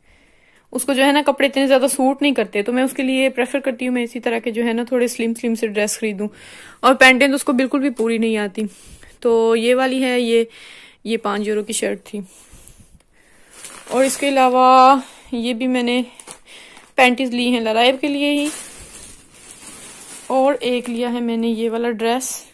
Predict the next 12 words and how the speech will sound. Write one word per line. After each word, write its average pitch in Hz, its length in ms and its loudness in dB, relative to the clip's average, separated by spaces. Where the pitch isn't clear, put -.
ये 240 140 -2
मेरा 254 160 2
भांजा 233 300 0
जो 240 160 -2
भी 233 80 -6
पैदा 226 280 -2
हुआ 240 200 -2
था 240 140 -8
अगस्त 233 400 -6
में, 262 200 -2
उसके 233 340 -6
लिए, 254 320 -2